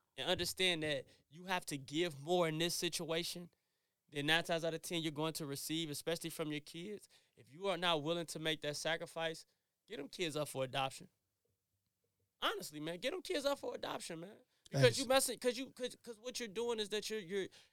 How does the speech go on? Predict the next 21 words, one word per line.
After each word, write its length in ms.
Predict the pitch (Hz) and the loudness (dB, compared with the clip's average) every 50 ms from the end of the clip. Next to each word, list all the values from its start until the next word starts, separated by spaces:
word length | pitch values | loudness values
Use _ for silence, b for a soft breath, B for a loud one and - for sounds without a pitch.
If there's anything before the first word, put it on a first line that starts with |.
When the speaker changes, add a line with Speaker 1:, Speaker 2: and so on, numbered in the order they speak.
| B B | B B
Speaker 1:
you're 120 | 180 208 175 | -2 -2 0
holding 360 | 143 180 214 226 214 208 202 | 4 6 6 6 6 4 2
them 120 | 202 196 | -2 -4
kids 380 | - - - 202 185 185 165 147 | -6 -8 -4 -2 0 0 -2 -2
back, 320 | 143 151 165 147 127 - _ _ b b b b b | -4 -2 -2 -2 -4 -6 _ _ b b b b b
and 100 | - 165 | -2 0
you're 100 | 175 180 | 0 0
not 300 | 175 175 196 202 185 180 | 2 4 4 4 4 4
giving 240 | 147 190 180 165 175 | 0 -2 -2 -2 -2
them 100 | 170 165 | -6 -6
kids 320 | - - - 175 170 160 - | -6 -8 -4 -4 -4 -4 -2
the 100 | 151 139 | -4 -6
attention 380 | 127 - - 170 151 160 156 | -6 -6 -8 -10 -8 -6 -4
that 140 | 156 151 147 | -4 -4 -4
they 140 | 147 151 147 | -4 -4 -4
need 220 | 143 147 143 143 - | -4 -4 -6 -6 -8
to 80 | 139 | -12
grow 340 | 117 113 131 143 147 147 143 | -12 -10 -6 -4 -4 -2 -2
and 80 | 139 123 | -4 -6
to 60 | 120 | -8
flourish 520 | - - 147 151 151 147 135 135 139 - | -10 -6 -4 -2 -2 -2 -2 -4 -6 -10